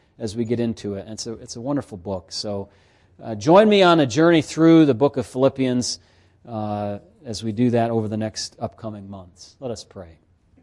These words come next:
Heavenly Father, we want to thank you for the book of Acts as it records the opening of this church in Philippi and the new young believers that are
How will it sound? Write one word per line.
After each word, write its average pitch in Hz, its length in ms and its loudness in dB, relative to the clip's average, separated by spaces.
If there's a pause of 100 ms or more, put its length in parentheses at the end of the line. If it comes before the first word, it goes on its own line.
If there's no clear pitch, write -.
(380)
Heavenly 131 260 -2
Father, 123 440 2
we 113 60 -2
want 113 140 -4
to 98 40 -10
thank 123 380 -8
you 104 180 -6
for 101 420 -10 (880)
the 110 360 -4 (320)
book 127 180 -2
of 113 100 -2
Acts 143 420 -2
as 117 160 0
it 123 80 -8
records 143 680 4
the 104 320 -6 (120)
opening 131 420 -2
of 104 100 -4
this 107 200 -6
church 151 560 -2 (600)
in 104 160 -18
Philippi 135 760 0 (1000)
and 107 160 -12
the 104 60 -8
new 139 540 2
young 123 260 -2
believers 127 720 0
that 107 260 -8 (680)
are 98 360 -8